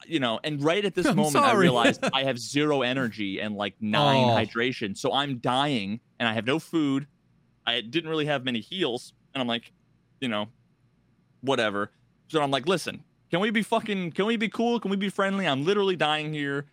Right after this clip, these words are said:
Speaker 1: Like, there's no reason for us to fight." And the guy was like, "Yeah, you know, yeah, man, just, like, just basi-," he basically was like, "Just fuck off and we'll be fine." I'm like, "Okay." Um,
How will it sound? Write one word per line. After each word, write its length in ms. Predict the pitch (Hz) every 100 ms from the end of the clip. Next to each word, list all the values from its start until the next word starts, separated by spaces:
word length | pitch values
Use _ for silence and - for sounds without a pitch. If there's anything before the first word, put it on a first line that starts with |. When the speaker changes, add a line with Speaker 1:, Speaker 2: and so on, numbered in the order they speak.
| _ _ _
Speaker 1:
Like, 240 | 117 113 -
there's 160 | 123
no 100 | 143
reason 360 | 160 160 151 147
for 140 | 147
us 120 | 147 -
to 80 |
fight." 440 | 131 135 135 135 135
And 120 | 113
the 40 | 113
guy 160 | 113
was 140 | 113 117
like, 160 | 113
"Yeah, 320 | 156 165 160
you 180 | 160 151
know, 300 | 139 131 127 113 78 95
yeah, 320 | 143 180 170
man, 420 | 160 165 160 131
just, 200 | 139 -
like, 300 | 156 143 - _ _ _ -
just 280 | 151 - - -
basi-," 300 | 151 160 -
he 140 | 135
basically 280 | 160 165 -
was 100 | 131
like, 140 | 131 110
"Just 180 | 139
fuck 200 | - 151
off 240 | 160 156 135
and 120 | 120
we'll 100 | 113
be 80 | 110
fine." 320 | - 151 104
I'm 80 | 107
like, 160 | 101
"Okay." 360 | 139 165 147 101 - _ _ _ _ _ _ -
Um, 480 | 110 101 95 92